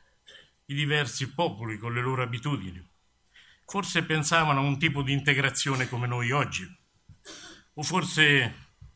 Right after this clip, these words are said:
molto più con, con più menefreghismo, dice: "C'è tanto spazio sia per noi che per loro, possono restare." Ma le abitudini di questo popolo hanno, li hanno infettati. Poi l'opera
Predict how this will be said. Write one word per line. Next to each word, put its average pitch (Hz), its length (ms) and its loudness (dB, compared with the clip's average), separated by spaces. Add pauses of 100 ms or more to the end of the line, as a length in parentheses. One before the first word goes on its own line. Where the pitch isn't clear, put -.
(800)
molto 156 280 -4
più 147 220 -2
con, 127 920 -4
con 147 220 -2
più 175 140 -2
menefreghismo, 123 840 0
dice: 113 240 -6
"C'è 147 160 -2
tanto 156 300 -2
spazio - 580 0
sia 135 220 -2
per 131 180 -2
noi 117 240 -4
che 104 80 -8
per 113 180 -6
loro, 95 400 -8
possono 117 440 -6
restare." 98 640 -8 (840)
Ma 156 80 -6
le 175 80 2
abitudini 170 540 2
di 131 80 -2
questo 143 320 -2
popolo 98 480 -10 (880)
hanno, 117 500 -4
li 127 100 -4
hanno 127 220 0
infettati. 110 720 -8 (720)
Poi 180 200 0
l'opera 135 720 2